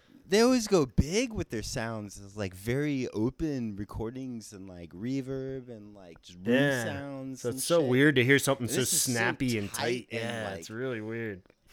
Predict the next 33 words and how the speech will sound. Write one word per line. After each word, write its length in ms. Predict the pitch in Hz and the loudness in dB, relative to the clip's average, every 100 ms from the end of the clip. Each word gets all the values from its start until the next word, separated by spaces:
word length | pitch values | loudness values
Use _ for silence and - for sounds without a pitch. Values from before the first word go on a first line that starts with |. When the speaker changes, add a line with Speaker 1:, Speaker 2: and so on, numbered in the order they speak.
| - | -8
Speaker 1:
yeah, 240 | 185 196 | -6 -2
obsessed 720 | 175 - - - - 139 160 175 | -2 -2 -4 -4 -4 -4 -4 -2
Speaker 2:
<laughs> 0 | |
Speaker 1:
over, 400 | 170 175 180 190 | -2 -2 -6 -12
you 200 | 202 185 | -12 -10
know, 100 | 180 | -8
where 100 | 143 | -8
you're 140 | 139 | -8
like, 360 | 131 104 92 _ _ _ _ _ _ | -8 -8 -10 _ _ _ _ _ _
people 300 | - - - | -4 0 0
are, 80 | 143 | 0
like, 260 | 131 98 - _ _ _ _ _ _ _ _ _ _ | -4 -6 -8 _ _ _ _ _ _ _ _ _ _
they 200 | 131 139 | -4 0
probably 280 | 139 139 131 | 2 2 2
had 140 | 131 | 0
the 60 | 113 | -2
technology 960 | 92 107 110 - 101 90 98 110 104 107 | -8 -4 -4 -4 -6 -4 -4 -6 -8 -8
at 80 | 104 | -8
that 200 | 95 87 | -4 0
point 460 | - 117 117 90 | 2 2 -2 -4
to, 140 | - 120 | -10 -10
like, 260 | 101 92 - _ _ | -10 -12 -18 _ _
like, 200 | 101 104 | -2 -2
start 340 | - - 110 - | -2 -6 -8 -10
clipping 480 | - 151 143 127 113 | -10 -10 -6 -4 -2
down, 420 | 104 101 110 110 | -2 -4 -4 -4
like, 180 | 90 87 | -8 -14
snare 380 | - 117 104 104 | -10 -8 -6 -8
drum 760 | 107 110 113 117 113 117 113 | -8 -6 -4 -4 -4 -2 0
Speaker 2:
Mm-hmm. 60 | 113 | 0
Speaker 1:
sounds 880 | - - 127 123 117 117 120 113 117 | -2 -2 -2 -2 -2 -4 -8 -10 -12
and, 100 | 104 | -12
like, 320 | 90 - | -12 -14